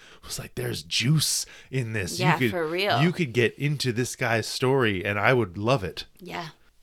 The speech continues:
Speaker 2: Also, Shatterstar, on a completely different note, has a line about, like,
Speaker 1: Yeah.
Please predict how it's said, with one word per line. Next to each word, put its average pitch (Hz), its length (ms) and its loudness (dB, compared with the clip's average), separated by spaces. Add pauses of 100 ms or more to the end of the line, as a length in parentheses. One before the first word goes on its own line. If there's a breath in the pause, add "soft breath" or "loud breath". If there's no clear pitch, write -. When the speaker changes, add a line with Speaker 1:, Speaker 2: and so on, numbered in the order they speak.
(120)
Speaker 2:
Also, 190 260 -4
Shatterstar, 160 960 0
on 151 100 -6
a 156 60 -12
completely 151 560 -10
different 156 440 -10
note, 151 280 -6
has 160 240 -6
a 160 80 -4
line 156 320 0
about, 151 280 -4
like, 147 260 -6 (400 loud breath)
Speaker 1:
Yeah. 90 200 -2